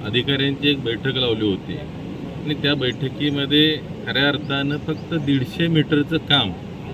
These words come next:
या लिंक कॅनलचं अपूर्ण होतं आणि त्यामुळे या ठिकाणी जवळपास पाच पॉइंट पंच्याऐंशी टीएमसीमधील चार टीएमसी पाणी हे या ठिकाणी संपूर्णपणे वापराविना पडून होतं. परंतु या ठिकाणी महेशदादा शिंदेच्या माध्यमातून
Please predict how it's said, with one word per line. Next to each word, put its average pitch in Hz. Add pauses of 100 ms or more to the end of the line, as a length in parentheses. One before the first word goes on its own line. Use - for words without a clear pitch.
(120)
या 143
लिंक 139
कॅनलचं 135 (100)
अपूर्ण 147
होतं 123 (440)
आणि 151 (160)
त्यामुळे 147
या 151
ठिकाणी 143
जवळपास 139 (100)
पाच 143
पॉइंट 151
पंच्याऐंशी 151
टीएमसीमधील 143 (640)
चार 151
टीएमसी 139
पाणी 139
हे 143
या 135
ठिकाणी 131 (280)
संपूर्णपणे 147
वापराविना 135
पडून 131
होतं. -
परंतु 135 (120)
या 131
ठिकाणी 139
महेशदादा 131
शिंदेच्या 131
माध्यमातून 131